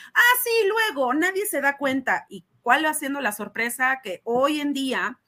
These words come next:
y eso, eso sí es algo que se reconoce de alguna manera, es que en esa parte cofepris sí ha hecho vigilancia sanitaria. Claro, está cayendo en el extremo y en la ridiculez, pero está haciendo vigilancia sanitaria.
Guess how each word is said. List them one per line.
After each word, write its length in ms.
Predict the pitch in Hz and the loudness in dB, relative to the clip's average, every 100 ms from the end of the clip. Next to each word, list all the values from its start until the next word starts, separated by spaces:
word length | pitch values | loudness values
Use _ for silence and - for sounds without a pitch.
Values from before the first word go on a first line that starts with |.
| _ | _
y 140 | 254 233 | -2 0
eso, 180 | 226 254 | 0 -2
eso 220 | 254 262 | -2 -4
sí 160 | 262 240 | -4 -6
es 120 | 226 | -2
algo 220 | 226 214 | -2 -4
que 80 | 226 | -8
se 140 | 226 202 | -8 -8
reconoce 500 | 202 214 220 226 240 | -8 -8 -8 -6 -6
de 80 | |
alguna 240 | 226 240 254 | -4 -2 -2
manera, 440 | 302 277 226 - _ _ _ - | 0 0 0 -2 _ _ _ -6
es 140 | 240 | -4
que 260 | 254 - _ - | -4 -6 _ 0
en 160 | 247 | 2
esa 240 | 277 311 311 | 2 -2 -2
parte 280 | 269 254 | -2 -4
cofepris 440 | - 233 226 254 240 | -8 -8 -6 -8 -6
sí 160 | 277 | -4
ha 120 | 277 233 | 0 0
hecho 200 | 226 208 | -2 -6
vigilancia 460 | 196 202 185 180 | -6 -4 -4 -6
sanitaria. 640 | 190 175 165 170 160 147 - _ _ - | -8 -8 -8 -6 -8 -10 -18 _ _ 0
Claro, 260 | 220 233 | 4 4
está 180 | 208 240 | 2 0
cayendo 340 | 269 262 247 | 0 2 2
en 80 | 254 | 2
el 120 | 254 | 0
extremo 500 | 254 - 226 226 220 | -2 -2 0 0 0
y 120 | 226 196 | -2 -2
en 60 | |
la 100 | 190 | -2
ridiculez, 520 | 190 226 233 269 254 - | -2 -6 -2 -2 -2 0
pero 200 | 220 208 | -2 -2
está 140 | - | -6
haciendo 260 | 208 269 277 | -6 -4 -4
vigilancia 400 | - 185 190 240 | -4 -4 -4 -6
sanitaria. 640 | 233 160 208 233 190 139 | -8 -6 2 2 2 -8